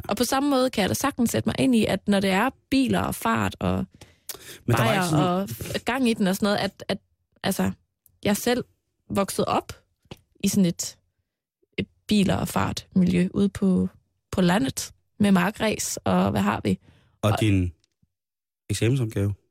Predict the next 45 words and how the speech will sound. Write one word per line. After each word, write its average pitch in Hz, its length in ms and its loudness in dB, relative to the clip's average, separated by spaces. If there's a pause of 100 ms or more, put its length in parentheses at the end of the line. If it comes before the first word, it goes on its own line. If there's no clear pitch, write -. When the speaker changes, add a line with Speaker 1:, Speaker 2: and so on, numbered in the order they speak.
(380)
Speaker 1:
Ja, 233 200 2
jeg 220 100 -2
har 202 60 4
lavet 208 140 4
en 208 80 2
eksamensopgave 208 840 -2
om, 190 240 6
øh, 196 140 0
Danmarks 208 320 2
hurtigste 208 300 0
bil. 214 220 4
Altså, - 180 0
jeg 226 80 0
kan 262 60 0
sagtens... - 600 0 (680)
Altså, 196 280 0 (120)
jeg 226 120 0
tror 233 200 0
da... 196 320 2
Altså, 208 180 0 (440)
der 233 100 2
hvor 226 80 2
jeg 226 120 0
kommer 226 180 2
fra, 202 180 0
hedder 202 200 2
det 190 160 2
Brian 214 280 4
og 233 60 2
Connie. 214 340 4 (1080)
Og 220 80 0
jeg 196 120 0
tror 208 200 0
da, 196 140 -2
at, 190 80 -4 (760)
at - 240 -6
det - 80 0
i 196 60 4
hvert 208 200 0
fald 220 300 0
er 92 240 -2 (760)
halvfems 240 400 0
procent 214 340 0
af 185 120 0
alle 190 280 2